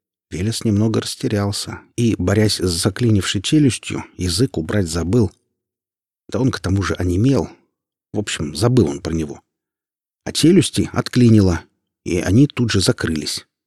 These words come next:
Хорошо так закрылись, почти с щелчком. Так-то с щелчком бы получилось,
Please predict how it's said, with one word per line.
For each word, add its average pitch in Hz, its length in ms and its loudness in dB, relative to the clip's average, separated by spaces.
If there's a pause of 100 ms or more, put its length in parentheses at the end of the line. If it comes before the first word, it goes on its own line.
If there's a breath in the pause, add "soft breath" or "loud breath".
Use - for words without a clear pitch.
(520)
Хорошо - 400 -6
так 82 160 -4
закрылись, 78 600 -10 (140)
почти - 360 -4
с 107 80 -2
щелчком. - 800 0 (920)
Так-то 80 340 -10
с - 20 -8
щелчком - 500 -2
бы 92 80 0
получилось, 104 760 4